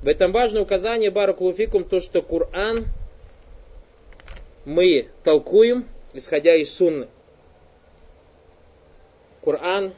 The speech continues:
толкуем, исходя из сунны. Кто-то из братьев присутствующих, или тех, кто нас слышал, может сказать, что Ринат общий язык не нашел с Харун Яхья.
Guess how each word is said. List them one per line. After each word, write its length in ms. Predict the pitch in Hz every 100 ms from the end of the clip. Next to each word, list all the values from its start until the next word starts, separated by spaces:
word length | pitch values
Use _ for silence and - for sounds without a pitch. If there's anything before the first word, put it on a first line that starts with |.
| _
толкуем, 440 | 151 147 170 180 160
исходя 380 | - 151 156 165
из 160 | 151
сунны. 380 | - 185 160 127 - - _ _ - - - _ - - - - - - - -
Кто-то 220 | - 143 160
из 120 | 151
братьев 380 | 202 220 220 -
присутствующих, 800 | 202 - 202 - 196 185 180 - - - - - - - - - - - - -
или 140 | 127 127
тех, 300 | - - -
кто 100 | 175
нас 220 | 175 -
слышал, 440 | 175 180 180 165 - - - - 156 - - - - - - - - -
может 300 | 143 143 147
сказать, 460 | - 156 180 202 170 - - - - - - - - - - -
что 200 | - 214 214
Ринат 400 | 190 185 202 196 - - - - - - - - -
общий 320 | - 180 - 185
язык 240 | 170 196
не 80 | 175
нашел 340 | 170 - 190
с 60 | 175
Харун 260 | 156 156
Яхья. 500 | 151 160 160 170 156